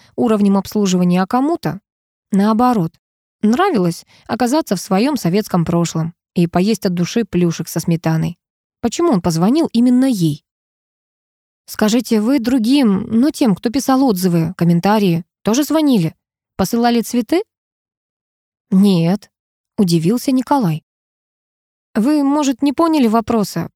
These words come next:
Почему вы позвонили именно мне?» «Да просто так, взял и позвонил.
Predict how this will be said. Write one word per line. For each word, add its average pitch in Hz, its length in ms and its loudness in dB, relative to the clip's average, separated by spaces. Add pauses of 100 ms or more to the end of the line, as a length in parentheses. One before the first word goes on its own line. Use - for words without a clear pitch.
Почему 330 400 0
вы 226 280 2 (220)
позвонили 247 520 2
именно 262 300 2
мне?» 254 380 2 (680)
«Да 180 180 2
просто 180 360 -2
так, 185 280 -2
взял 196 280 0
и 233 60 -4
позвонил. 170 600 0